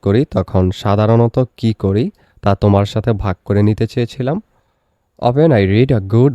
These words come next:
book or listen to some uplifting music।" প্রায়শই আমি একটি ভালো বই পড়ি বা কিছু মন ভালো করা গান শুনি। "Going for a walk also helps clear my mind।" হাঁটতে যাওয়াও আমার মন পরিষ্কার করতে সাহায্য করে।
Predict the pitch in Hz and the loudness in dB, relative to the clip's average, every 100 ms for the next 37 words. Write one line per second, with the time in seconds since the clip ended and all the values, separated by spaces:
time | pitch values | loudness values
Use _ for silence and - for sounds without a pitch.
0 | 95 101 135 - 101 92 165 175 117 151 | 0 0 0 -2 -4 -4 -2 -2 0 0
1 | 160 143 127 98 90 - 107 - 107 117 | 0 -2 -2 -2 -2 -2 -8 -6 -6 -6
2 | - 156 117 92 87 110 - _ _ _ | -4 0 0 0 -2 -4 -6 _ _ _
3 | _ _ _ 107 101 110 - 165 107 98 | _ _ _ -2 0 0 -2 0 2 2
4 | 92 107 95 101 98 104 113 110 135 160 | 0 -4 -4 -2 -2 0 -2 0 0 0
5 | 143 95 - - - 95 92 98 123 113 | 0 -2 -4 -8 -4 -2 0 0 0 0
6 | 104 104 - 101 98 90 87 87 - 98 | -2 -4 -4 -4 -2 -4 -6 -6 -6 -4
7 | 160 - _ _ _ _ _ - 101 113 | -6 -10 _ _ _ _ _ -10 -2 2
8 | 143 190 180 - - 98 92 90 95 135 | 4 2 -4 -6 0 2 2 2 2 0
9 | - 101 92 - 92 90 95 104 104 - | -4 -6 -4 -4 -4 -2 -2 -2 -4 -12
10 | - 208 202 113 110 110 104 120 175 - | -12 -6 -2 2 2 2 2 0 -2 -10
11 | _ _ _ _ _ _ 101 101 - 156 | _ _ _ _ _ _ -4 -4 -2 0
12 | 143 101 107 143 98 95 92 98 107 - | 2 2 4 4 4 2 2 2 2 0
13 | 110 - 113 110 110 101 110 - 101 95 | -2 -2 -4 0 -2 -2 -4 -4 -4 -4
14 | 104 101 107 | -6 -4 -4